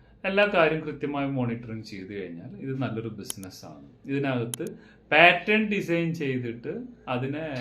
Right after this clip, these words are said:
ഫ്രാഞ്ചൈസി മോഡൽ വിൽക്കാവുന്ന കുറേ ഓപ്ഷൻസ്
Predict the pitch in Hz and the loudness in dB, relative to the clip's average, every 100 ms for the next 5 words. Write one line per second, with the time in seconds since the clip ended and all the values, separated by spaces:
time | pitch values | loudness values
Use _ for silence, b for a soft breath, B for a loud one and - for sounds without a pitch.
0 | 110 104 120 123 131 151 139 165 151 135 | -8 -8 -2 0 2 0 -4 -4 -4 -4
1 | 127 127 120 123 120 117 120 156 - B | -2 -2 -4 -2 -2 -2 -4 -6 -6 B
2 | B B - 220 233 247 220 208 180 160 | B B 4 8 10 10 8 4 -2 -2